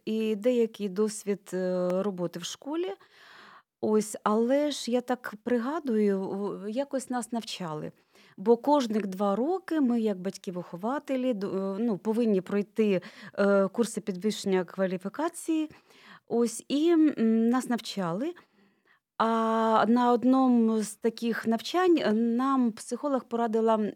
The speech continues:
пригадати, чим ми займалися взагалі. Ось у дитинстві нам. Е, я ніяк не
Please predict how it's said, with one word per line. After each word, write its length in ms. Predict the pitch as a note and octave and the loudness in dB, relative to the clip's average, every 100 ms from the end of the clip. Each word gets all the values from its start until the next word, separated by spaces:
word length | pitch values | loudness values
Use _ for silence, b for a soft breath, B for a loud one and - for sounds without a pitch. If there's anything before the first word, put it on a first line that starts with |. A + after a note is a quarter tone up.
| G#3 | -6
пригадати, 500 | F#3+ G#3+ A3+ B3+ B3+ | -2 -2 0 -2 -4
чим 260 | G#3+ - C#4+ | -10 -4 0
ми 100 | B3+ | 0
займалися 580 | G#3 G#3 A3 G#3 G3 F#3 | 0 0 0 0 -4 -8
взагалі. 580 | F#3+ G3+ F#3 E3 C#3+ E3 | -6 -4 -4 -10 -12 -10
Ось 260 | E3+ D#3+ - | -8 -8 -12
у 60 | A3+ | -10
дитинстві 540 | B3 C4 A#3 - F#3 | -8 -8 -10 -10 -4
нам. 160 | F#3+ F3+ B B B B | -2 -2 B B B B
Е, 160 | - G3+ | -2 0
я 460 | A3+ A3 D#4+ F#4 F#4 | 2 0 2 4 6
ніяк 680 | C#4+ C4 C4 C4 B3+ D4 D4 | 6 6 6 4 2 0 0
не 480 | A#3 A#3 A3+ A3 | 0 0 0 0